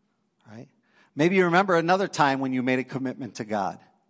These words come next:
And that, that, that day and that place became significant to you.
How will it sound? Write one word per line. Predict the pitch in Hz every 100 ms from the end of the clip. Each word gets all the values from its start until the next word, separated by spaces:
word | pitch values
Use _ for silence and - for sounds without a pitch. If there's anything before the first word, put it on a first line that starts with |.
| _ _ _ _ _ _ _ _
And | 131 127
that, | 151 147 - 151
that, | 139 - - -
that | 143 135 110
day | 147 165
and | 139
that | 123 - - _
place | - 156 147 -
became | - 123 - 113 113 107
significant | - 113 139 147 - 113 104
to | -
you. | 95 95 113